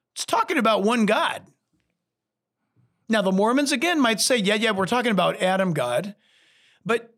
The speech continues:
they're thinking about one God. The Jehovah Witnesses will be thinking about one God, and the Christian is certainly thinking about one God. And, um, by the way, if you are a Muslim or a Jew,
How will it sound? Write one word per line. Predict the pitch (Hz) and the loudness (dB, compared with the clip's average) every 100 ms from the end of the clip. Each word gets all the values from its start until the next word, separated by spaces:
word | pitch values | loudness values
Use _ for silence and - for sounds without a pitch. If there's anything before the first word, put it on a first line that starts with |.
| - | -4
they're | 151 311 | 0 0
thinking | - 330 302 233 | 0 0 2 0
about | 190 180 175 | 2 0 0
one | 160 160 | -2 -2
God. | 147 147 160 | -2 -2 0
The | 185 | 0
Jehovah | 190 220 247 220 | 2 2 2 2
Witnesses | 254 359 226 220 170 - - _ - | 2 0 0 0 -2 -4 -8 _ -2
will | 196 | 0
be | 208 | 2
thinking | 214 220 180 185 | 0 0 0 0
about | 165 151 | 0 -2
one | 156 151 | -2 -4
God, | 147 147 180 | -2 -2 0
and | 190 170 | -2 -4
the | 156 | -6
Christian | - - 339 - 156 147 240 254 - - - - - | -6 -2 -2 -2 -4 -2 -4 -6 -16 -20 -20 -10 -2
is | 202 | 0
certainly | - - 285 320 233 202 | 0 0 0 0 -2 -2
thinking | - 185 180 160 | -2 -4 -2 -4
about | 147 135 143 | -2 -2 -4
one | 131 123 | -8 -8
God. | 113 101 160 240 - _ _ _ _ _ _ _ _ _ _ _ _ _ _ _ | -10 -8 -8 -8 -12 _ _ _ _ _ _ _ _ _ _ _ _ _ _ _
And, | - 190 185 165 | -2 0 0 0
um, | 175 143 127 - | 0 -2 -8 -4
by | 196 | -2
the | 208 | 0
way, | 208 226 | 0 0
if | 170 | 0
you | 214 240 269 269 | -2 -2 0 0
are | 226 220 | 0 0
a | 233 | -2
Muslim | 190 185 180 - 247 302 330 | 0 0 0 -2 -2 -2 -2
or | 202 196 196 | -2 0 0
a | 185 | -2
Jew, | 160 147 127 170 240 254 | -2 -2 -2 -2 -2 -4